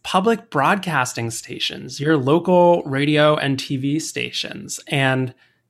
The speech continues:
when you think about it a little more, it kind of makes sense. Um, but this study from Blackbaud Luminate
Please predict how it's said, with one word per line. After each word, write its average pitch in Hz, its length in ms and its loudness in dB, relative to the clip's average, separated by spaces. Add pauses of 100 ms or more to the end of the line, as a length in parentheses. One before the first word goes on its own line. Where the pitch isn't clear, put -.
(140)
when 180 100 -2
you 208 60 0
think 381 200 -4
about 143 220 2
it 143 40 2
a - 20 0
little 127 140 -2
more, 175 260 2
it 135 200 2 (360)
kind 208 280 -4
of 320 80 -2
makes 160 260 -4
sense. - 600 -8
Um, 139 260 -2
but 156 180 -4
this 185 220 2
study 170 340 2
from 156 240 2
Blackbaud 127 680 2
Luminate 123 720 2